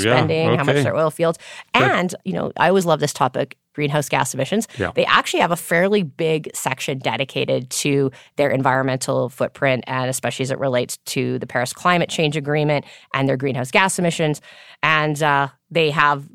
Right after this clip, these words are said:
Speaker 2: some numbers showing that their average greenhouse gas emissions are just over thirty kilograms of C O two per barrel.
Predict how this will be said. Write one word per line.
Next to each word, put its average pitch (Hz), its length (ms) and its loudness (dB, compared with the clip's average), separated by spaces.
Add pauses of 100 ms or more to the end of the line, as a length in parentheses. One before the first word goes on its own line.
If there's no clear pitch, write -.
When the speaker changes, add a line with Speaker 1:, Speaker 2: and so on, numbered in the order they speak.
Speaker 2:
some 160 160 -2
numbers 165 280 4
showing 143 280 0
that 135 100 -2
their - 180 -2
average 156 400 0
greenhouse 147 360 -2
gas 135 240 0
emissions 127 340 -4
are 131 60 -2
just 131 200 -4
over 139 160 -4
thirty 156 600 -4
kilograms 135 580 0
of 127 80 -8
C - 180 -2
O 131 120 2
two 131 180 -6
per - 220 -8
barrel. 170 400 2